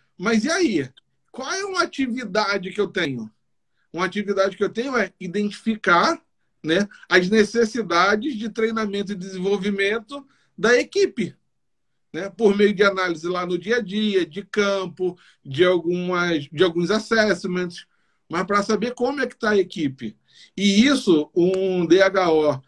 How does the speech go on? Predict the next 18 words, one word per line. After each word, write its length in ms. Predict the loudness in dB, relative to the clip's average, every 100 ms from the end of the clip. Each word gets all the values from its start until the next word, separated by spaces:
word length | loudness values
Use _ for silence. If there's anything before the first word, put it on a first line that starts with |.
| _ _ -6
é, 520 | -2 0 0 -2 -2
um 100 | 0
analista 380 | 2 2 0 0
de 80 | 0
D 40 |
H 200 | 2 2
O 60 | 0
bem 220 | 2 0
envolvido 880 | 4 4 4 2 -4 -2 0 0 -2
com 160 | -2 0
a 60 |
operação, 760 | 0 2 0 -2 -4 -4 -2 -2
ele 140 | -4
tá 160 | -2 -2
ligado 360 | 0 -2 -2
também 280 | -4 -8 -8
na 140 | -8 -8
venda. 540 | -8 -8 -8 -10 -14